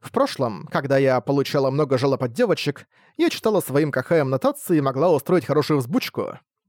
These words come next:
Эх, славные были деньки. Но было немало девочек, которые охотно приносили извинения,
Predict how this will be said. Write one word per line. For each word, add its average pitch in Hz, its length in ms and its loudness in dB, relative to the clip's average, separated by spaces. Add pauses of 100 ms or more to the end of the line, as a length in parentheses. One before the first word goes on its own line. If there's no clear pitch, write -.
(140)
Эх, 131 220 0
славные 185 460 0
были 139 180 0
деньки. 123 480 -2 (720)
Но 247 140 4
было 190 160 4
немало 143 360 2
девочек, 208 420 -2
которые 139 320 0
охотно 170 300 -2
приносили 131 440 0
извинения, 143 580 2